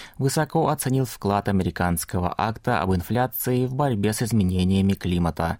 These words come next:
При этом он призвал членов Палаты представителей оказать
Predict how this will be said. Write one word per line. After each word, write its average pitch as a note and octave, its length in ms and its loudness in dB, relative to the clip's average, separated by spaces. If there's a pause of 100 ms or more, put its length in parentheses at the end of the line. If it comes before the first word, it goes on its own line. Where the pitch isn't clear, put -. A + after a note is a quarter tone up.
При C3 120 0
этом D#3 280 0
он A#2+ 160 2
призвал A#2 400 2
членов G2+ 440 0
Палаты F#2 380 0
представителей C3+ 680 0
оказать D3 520 -2